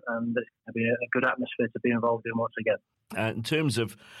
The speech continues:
Speaker 2: the plan going into this game, obviously it's different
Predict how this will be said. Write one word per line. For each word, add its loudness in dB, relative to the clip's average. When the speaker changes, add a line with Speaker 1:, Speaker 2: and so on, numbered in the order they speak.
Speaker 2:
the 0
plan 0
going 2
into 2
this -2
game, 0
obviously 0
it's -4
different -2